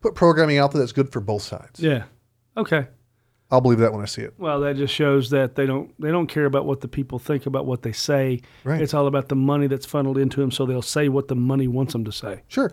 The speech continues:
Speaker 1: Well, and they're losing so much. I mean, when your, your view-, when, when your viewership on C N N, when you can barely break a few hundred thousand,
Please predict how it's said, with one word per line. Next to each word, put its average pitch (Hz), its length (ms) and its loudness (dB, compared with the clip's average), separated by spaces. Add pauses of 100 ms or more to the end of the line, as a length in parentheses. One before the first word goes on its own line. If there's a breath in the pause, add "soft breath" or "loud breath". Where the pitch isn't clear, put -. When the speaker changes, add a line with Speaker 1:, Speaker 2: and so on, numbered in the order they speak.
Speaker 1:
Well, 269 160 6
and 214 100 4
they're 220 120 6
losing 185 440 4
so 165 240 2
much. - 440 -2 (360)
I 160 60 4
mean, 151 220 6
when 151 160 6
your, 175 160 6
your 202 220 4
view-, 175 200 0
when, 185 180 8 (180 loud breath)
when 180 220 8
your 285 180 6
viewership 180 600 4
on 131 160 2
C 160 260 2
N 143 100 6
N, 139 160 6
when 139 80 6
you 185 120 6
can 147 160 2
barely 151 400 4
break 143 440 6
a 135 60 2
few 156 240 0
hundred 143 260 2
thousand, 127 520 2